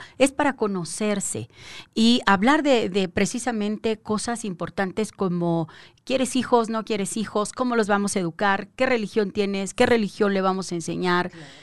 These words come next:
Speaker 1: Eh, as-, porque esos también a veces son motivos de divorcio, ¿no? ¿Qué quieres de mí? ¿O por qué decidiste que te quieres casar conmigo? El que alguien te diga, "¿Para qué me quieres en tu compañía?",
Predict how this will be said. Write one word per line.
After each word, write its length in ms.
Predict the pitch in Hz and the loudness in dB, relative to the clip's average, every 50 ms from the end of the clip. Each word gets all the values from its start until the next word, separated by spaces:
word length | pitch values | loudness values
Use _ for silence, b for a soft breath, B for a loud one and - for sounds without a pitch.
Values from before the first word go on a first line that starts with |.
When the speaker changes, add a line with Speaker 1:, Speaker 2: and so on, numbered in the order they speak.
| B B B | B B B
Speaker 1:
Eh, 240 | - - 180 - - - | -4 -2 -2 -2 0 2
as-, 220 | - 202 196 - - | 2 2 2 4 6
porque 300 | - 214 202 - 214 226 | 6 6 6 6 4 4
esos 240 | 247 - 311 294 - | 4 2 0 -2 0
también 380 | - 220 190 208 208 254 320 330 | 2 2 2 6 8 8 10 10
a 80 | 339 | 10
veces 260 | 294 285 269 277 285 - | 8 8 4 2 2 2
son 180 | - 262 254 | 4 4 4
motivos 420 | 247 240 233 - - 233 226 226 214 | 4 2 2 2 2 4 4 4 4
de 60 | 208 | 4
divorcio, 580 | 185 160 156 160 185 196 190 - - - 135 127 | 2 0 0 0 0 0 0 -2 -2 -4 -2 0
¿no? 200 | 147 180 214 240 B B B B B - - | 2 2 2 2 B B B B B -12 -2
¿Qué 140 | - 269 262 | 0 0 2
quieres 360 | 262 - 302 277 277 269 233 | 6 6 6 8 6 6 4
de 100 | 196 202 | 4 2
mí? 220 | 180 196 226 208 - - _ _ _ _ _ _ _ _ _ | 4 4 2 2 2 -2 _ _ _ _ _ _ _ _ _
¿O 100 | - 214 | -4 -2
por 260 | 202 - 220 208 196 | 2 4 4 4 4
qué 560 | - - 247 240 240 254 262 269 262 - - - - | 4 4 6 8 8 8 6 6 4 2 -2 -8 -10
decidiste 1200 | - 196 190 185 208 202 190 - 214 196 190 226 233 226 - - 254 247 240 240 233 226 226 220 - | -8 -6 0 2 2 2 2 0 -2 0 0 0 -2 -2 0 2 4 4 6 4 4 2 0 -2 -4
que 100 | 196 170 | -4 -2
te 160 | - 180 170 | -2 -4 0
quieres 280 | - 220 220 214 214 | 2 2 2 2 2
casar 360 | - - 180 - 202 196 196 196 | 0 -2 -2 0 0 0 0 0
conmigo? 600 | - 185 170 175 180 214 226 220 175 175 160 B B B B B B B B B B - | -2 -4 -2 0 0 0 0 0 0 -2 -6 B B B B B B B B B B -2
El 220 | 208 202 202 196 | 0 0 0 2
que 180 | - 220 202 - - | 2 2 2 2 2
alguien 360 | 208 214 220 214 277 285 277 | 2 2 2 2 2 2 2
te 140 | - 220 190 | 2 0 0
diga, 420 | 185 220 233 208 233 220 208 - _ _ _ | 0 -2 -2 0 0 -2 -2 -2 _ _ _
"¿Para 260 | - 196 190 196 190 | 2 2 2 2 2
qué 200 | 190 - 247 247 | 0 0 2 2
me 180 | 247 254 254 247 | 2 2 -2 -4
quieres 420 | - 240 233 220 208 214 208 - | 0 2 2 4 4 2 2 0
en 160 | 202 190 180 175 | -2 -2 -2 -4
tu 160 | - 226 214 | -4 -6 -4
compañía?", 760 | - 233 226 220 202 202 180 175 180 180 190 208 220 254 349 | -2 0 0 0 -2 -2 -2 -2 -2 -2 -2 -2 -4 -4 -6